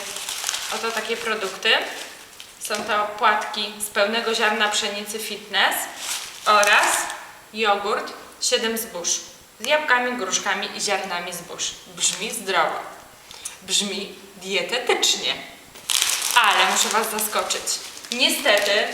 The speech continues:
w tym, jak i w tym produkcie znajduje się syrop glukozowo-fruktozowy. Że, y, fruktozowy, że, że jest napisane na opakowaniu fitness lub fit, że są to ś-,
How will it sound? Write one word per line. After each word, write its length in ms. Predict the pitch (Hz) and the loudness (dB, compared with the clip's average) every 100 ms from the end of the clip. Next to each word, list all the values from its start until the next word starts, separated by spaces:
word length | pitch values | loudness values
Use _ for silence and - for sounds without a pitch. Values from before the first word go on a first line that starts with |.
| - - - - - - - - - - - - - | -6 -8 -6 -6 -6 -8 -12 -16 -16 -16 -16 -16 -14
w 40 | |
tym, 320 | - 330 330 | 0 2 2
jak 280 | 277 220 220 | 4 2 2
i 40 | - | -4
w 120 | - | -4
tym 180 | 294 247 | -6 -2
produkcie 680 | 226 202 190 180 - 208 202 - - - - - | -2 -2 -4 -6 -2 2 2 0 -6 -14 -18 -8
znajduje 480 | 226 240 220 214 | 0 2 2 0
się 180 | 208 233 220 - - | 0 0 -2 -6 -10
syrop 420 | - - 220 226 226 214 185 | -6 -2 2 2 0 -4 -6
glukozowo-fruktozowy. 1200 | 190 196 190 196 185 185 185 - 190 190 160 - - - - - - | -6 -4 -2 -2 -4 -6 -10 -10 -8 -6 -6 -6 -6 -4 -2 -2 0
Że, 80 | - | 4
y, 220 | 285 - - 170 - - | 4 4 2 0 -2 -6
fruktozowy, 640 | - 254 247 226 196 - | -4 -2 -2 -2 0 0
że, 300 | - 277 277 - - - - - | 2 4 4 2 -2 -8 -10 -6
że 340 | 220 269 254 233 | 0 2 2 2
jest 260 | 226 214 | 0 0
napisane 460 | 220 220 - 226 226 | -2 -2 -4 -4 0
na 100 | 214 | 2
opakowaniu 600 | 196 202 208 202 196 196 | 2 0 -2 -2 -2 -2
fitness 560 | - 220 - 170 170 - - | -6 -6 -6 -6 -4 -6 -8
lub 200 | 202 - | -10 -10
fit, 340 | - 220 - - - | -6 -6 -6 -10 -8
że 140 | 208 | -4
są 140 | - | -2
to 200 | 202 202 | -4 -6
ś-, 340 | 185 - - | 0 2 2